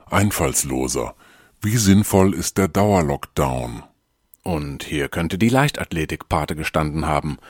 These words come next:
Speaker 2: Höher, schneller, weiter. Oder der Heavy Metal. Schneller, härter, lauter.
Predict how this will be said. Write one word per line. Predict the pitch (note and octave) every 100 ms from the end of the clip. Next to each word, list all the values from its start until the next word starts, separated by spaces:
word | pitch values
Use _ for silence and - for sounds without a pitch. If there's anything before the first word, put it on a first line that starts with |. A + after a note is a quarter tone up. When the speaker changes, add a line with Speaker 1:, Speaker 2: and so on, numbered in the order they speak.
| - - _ _
Speaker 2:
Höher, | F2+ E2 E2+ F#2
schneller, | - E2 D#2+ F2+ E2
weiter. | G#2+ A#2 G2 C2+ - _ _ _
Oder | - D#2+ D2 C2 -
der | D#2 D2
Heavy | E2 F#2+
Metal. | G2+ A2 F2+ C2+ - _ _ -
Schneller, | A#2 A2+ D2+
härter, | - G2 G#2 D#2
lauter. | D#2 G2+ - D2 B1